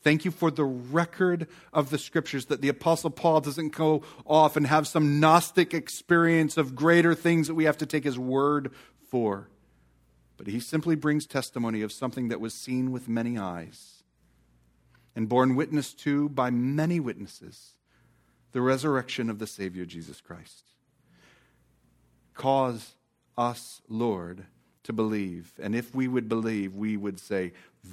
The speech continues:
"That was miracle. That was the grace of God at work in our midst."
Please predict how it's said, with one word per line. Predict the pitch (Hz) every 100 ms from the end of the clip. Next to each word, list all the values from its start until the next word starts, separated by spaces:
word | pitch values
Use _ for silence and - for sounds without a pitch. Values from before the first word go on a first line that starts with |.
| 92
"That | 113 110 -
was | 87 80
miracle. | 85 85 - - - _ _ _ _ _ _ _ _ _ _
That | 117 120
was | 113 101
the | -
grace | 92 95 -
of | 90
God | - 92 82
at | 90
work | 87 76
in | 82
our | 82
midst." | 78 73 _ _